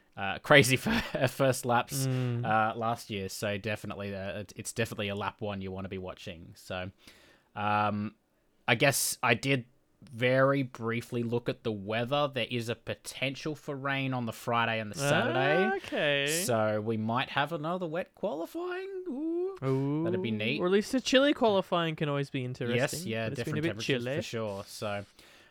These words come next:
Speaker 1: um, and the, the other big thing that's, uh,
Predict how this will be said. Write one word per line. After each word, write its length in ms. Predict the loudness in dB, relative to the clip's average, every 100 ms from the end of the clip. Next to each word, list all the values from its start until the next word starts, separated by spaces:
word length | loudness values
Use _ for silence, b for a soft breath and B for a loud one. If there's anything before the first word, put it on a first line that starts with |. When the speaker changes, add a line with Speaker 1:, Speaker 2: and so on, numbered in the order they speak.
| b
Speaker 1:
um, 420 | 2 4 4 2 2
and 540 | 4 6 4 2 -2 -8 _ _
the, 420 | -4 -2 -4 -6 -10 4
the 100 | 8
other 160 | 8
big 240 | 6 2 0
thing 240 | 0 0
that's, 380 | 0 -2 -4 -4
uh, 480 | -2 -2 -2 -2 -4